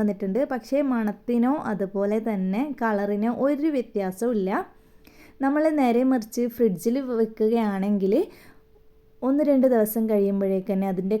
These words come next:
കളറും ചേഞ്ച് ആവും. അതുപോലെ തന്നെ കറിയിൽ ഇട്ടാൽ തന്നെ ഒരു സ്മെല്ലും ഉണ്ടാവില്ല. അതിനുശേഷം ഈ ഒരു ടിപ്സ് പ്രയോഗിച്ചതിന് ശേഷം ഞാൻ കുറേ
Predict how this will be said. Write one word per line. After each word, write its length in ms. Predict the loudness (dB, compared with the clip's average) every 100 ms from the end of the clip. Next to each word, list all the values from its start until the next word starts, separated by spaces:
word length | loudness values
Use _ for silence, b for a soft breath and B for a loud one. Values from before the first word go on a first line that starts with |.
| 0
കളറും 320 | 0 2 0 -2
ചേഞ്ച് 340 | -4 -4 -4 -4
ആവും. 220 | -2 -2 -2
അതുപോലെ 360 | -2 0 0 0
തന്നെ 160 | -2 -4 -2
കറിയിൽ 400 | 0 2 2 2 0 -4 -4 -4
ഇട്ടാൽ 300 | -2 -2 -2 -2
തന്നെ 180 | -2 0 0
ഒരു 140 | 0 -2
സ്മെല്ലും 400 | -2 0 0 0
ഉണ്ടാവില്ല. 340 | 0 0 -2 -4 -10 -20 -20 b b b b b b -20 -20 -20 _ -20 -6 -2
അതിനുശേഷം 580 | 0 -2 0 -2 0 0
ഈ 40 | 0
ഒരു 80 | 0 0
ടിപ്സ് 260 | -4 -6 0
പ്രയോഗിച്ചതിന് 600 | 2 2 0 2 2 0 2
ശേഷം 340 | 0 2 0 0 0
ഞാൻ 160 | 0 -4 -8 -20 -6
കുറേ 160 | 0 2